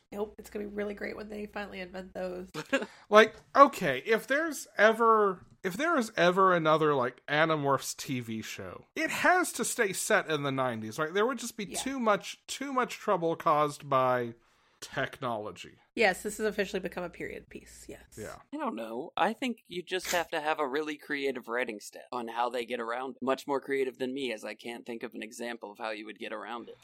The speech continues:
Speaker 3: I mean, you'd have to have some kind of basically Andalite doohickey that just fuzzes out cameras.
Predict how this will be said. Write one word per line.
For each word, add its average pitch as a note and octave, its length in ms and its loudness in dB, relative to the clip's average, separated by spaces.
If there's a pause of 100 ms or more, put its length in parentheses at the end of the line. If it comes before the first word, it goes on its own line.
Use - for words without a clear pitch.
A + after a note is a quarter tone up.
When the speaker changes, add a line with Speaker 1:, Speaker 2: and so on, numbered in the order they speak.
(600)
Speaker 3:
I D#3 100 0
mean, D#3+ 400 -4
you'd F#3 260 -6
have C4+ 280 2
to C4+ 80 0
have G#3+ 240 6
some G#3 320 2
kind F#3+ 300 0
of D#3 160 -4
basically D#3 800 -2 (500)
Andalite F3 840 6
doohickey C#3+ 680 0
that B2+ 220 -4
just C#3 460 -4 (280)
fuzzes C#3+ 540 0
out B2 220 -4
cameras. F#2+ 640 -10